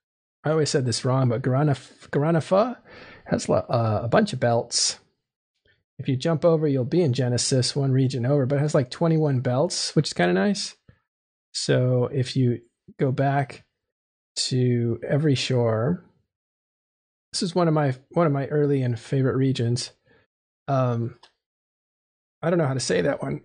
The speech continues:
<coughs> Ayudo or something? Uh, Adotato. I'm, I'm just, uh,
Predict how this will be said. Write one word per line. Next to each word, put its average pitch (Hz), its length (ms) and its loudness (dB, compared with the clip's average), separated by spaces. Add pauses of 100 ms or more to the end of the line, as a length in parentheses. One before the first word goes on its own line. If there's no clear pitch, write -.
(120)
<coughs> - 160 -6 (1000)
Ayudo 147 420 0
or 220 140 -2
something? 208 480 -2 (1400)
Uh, 123 360 2 (520)
Adotato. 147 1120 2 (1400)
I'm, 120 120 4 (120)
I'm 131 120 2
just, - 300 0 (1200)
uh, 104 360 0